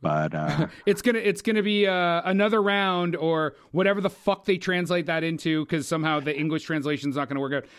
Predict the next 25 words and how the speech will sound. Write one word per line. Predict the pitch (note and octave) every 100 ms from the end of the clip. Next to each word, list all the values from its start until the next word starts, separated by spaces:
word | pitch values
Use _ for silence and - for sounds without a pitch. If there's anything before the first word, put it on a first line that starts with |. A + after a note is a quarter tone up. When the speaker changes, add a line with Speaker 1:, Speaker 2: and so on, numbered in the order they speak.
| - -
Speaker 2:
Uh, | C#3+
Leonardo | D#3 C4+ C#4+ C#4 C4+
Speaker 1:
No, | E3+ - A3
it | -
won't, | C#3+ -
Speaker 2:
DiCaprio. |
Speaker 1:
it | D#3
wo-, | E3 _ _ _ _ B2
it |
won't | D3+ F3
be | C#3+
this | G#2+ B2+ -
year. | D#2+ D2+ G2 -
Well, | F#2+ G2 F2
another | A#2+ C3+ A#2
round | G#2+ A#2 G2
won't | F#2+
be | D#2+
this | D2 D#2 -
year. | E2 G#2+ - -
They | A#2 C3
still | - A#2
gotta | -
film | - F#2+ A2 E2+
it. | F#2